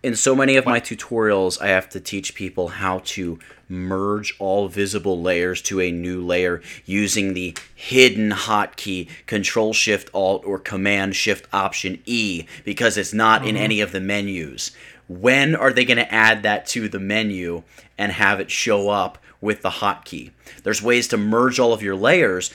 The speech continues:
Speaker 1: but not merge them all, leave all your old layers, and just create one new layer of all the layers.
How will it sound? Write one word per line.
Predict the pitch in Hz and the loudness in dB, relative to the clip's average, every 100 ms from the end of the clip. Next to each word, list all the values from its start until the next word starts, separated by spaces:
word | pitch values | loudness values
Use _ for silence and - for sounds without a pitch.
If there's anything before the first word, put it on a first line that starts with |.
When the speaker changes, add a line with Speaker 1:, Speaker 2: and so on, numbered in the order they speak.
| - - | -10 -6
Speaker 1:
but | 98 | -2
not | 110 113 120 | 2 2 2
merge | 113 117 117 - | 0 0 0 -2
them | 117 | -2
all, | 101 101 101 87 | -2 -2 -2 -4
leave | 110 113 | -2 2
all | 120 | 2
your | 110 90 | 0 -2
old | 104 98 | -4 0
layers, | 98 95 - | 0 0 -4
and | 92 | -8
just | 95 - | -8 -6
create | 107 90 | -4 -4
one | 87 104 110 107 | -4 -2 0 0
new | 107 | -2
layer | 98 95 92 | 0 0 0
of | 90 | -2
all | 85 | -4
the | 87 | -4
layers. | 90 87 65 50 - | -4 -2 -4 -6 -10